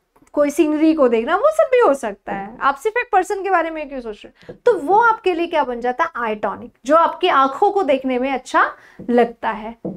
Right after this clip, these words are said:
आई टॉनिक उसको कहा जाता है। Something that one is extremely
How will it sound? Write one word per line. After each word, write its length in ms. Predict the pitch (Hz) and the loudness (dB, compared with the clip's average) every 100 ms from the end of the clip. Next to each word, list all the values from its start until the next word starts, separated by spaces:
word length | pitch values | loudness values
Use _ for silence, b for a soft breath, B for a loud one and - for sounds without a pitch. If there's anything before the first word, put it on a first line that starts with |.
| - | -4
आई 220 | 262 240 | 0 0
टॉनिक 440 | 233 208 170 220 - - | -2 -8 -8 -16 -20 -8
उसको 260 | 285 - 311 | -8 0 0
कहा 280 | - 185 175 | 0 -6 -10
जाता 300 | - 185 - | -12 -12 -14
है। 80 | - b - | -16 b -4
Something 520 | - 480 508 320 349 | 0 2 2 0 -2
that 220 | 277 262 - | -2 -2 0
one 240 | 262 320 466 _ - | 0 0 -6 _ -2
is 200 | 285 285 | -2 -2
extremely 680 | - 156 - 349 339 339 359 | -4 -6 -2 -2 0 0 2